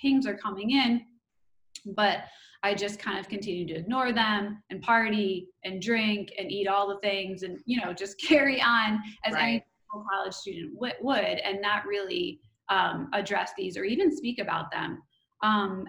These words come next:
Speaker 1: and then I reached a point in college where things started to really excel, um, and, or I should say decelerate, <laughs> but
Speaker 2: Mm-hmm.
Speaker 1: accelerate in the wrong direction,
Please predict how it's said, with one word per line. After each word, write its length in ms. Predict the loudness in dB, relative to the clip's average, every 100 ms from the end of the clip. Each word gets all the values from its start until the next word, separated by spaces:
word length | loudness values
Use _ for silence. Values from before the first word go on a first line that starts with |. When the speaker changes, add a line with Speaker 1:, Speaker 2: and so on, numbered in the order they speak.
| -2
Speaker 1:
and 200 | 2 4
then 300 | 6 6 4
I 120 | 0
reached 300 | -2 -4 -6
a 40 | -8
point 240 | -6 -6
in 40 |
college 520 | -6 -6 -4 -6 -10 -12
where 640 | -4 -2 -2 -2 -4 -6 -10 -6
things 400 | -4 -2 -4 -8
started 320 | -6 -6 -6 -6
to 180 | -8 -10 -8
really 540 | -2 -2 0 -2 -2 -6
excel, 680 | -10 -8 -4 -2 -2 -6 -10 _ _
um, 400 | -4 -2 -2 -6 -6
and, 200 | -6 -4
or 160 | -4
I 120 | -6 -6
should 240 | -12 -10
say 220 | -8 -8
decelerate, 760 | -2 -2 -2 -4 -4 0 2 2
<laughs> 480 | 2 0 -4 -12 -6
but 120 | 0
Speaker 2:
Mm-hmm. 20 |
Speaker 1:
accelerate 640 | 0 0 -4 -6 -6 -8 -6
in 120 | -8
the 80 | -6
wrong 240 | -4 -4
direction, 720 | -4 -4 -4 -4 -6 -6 -8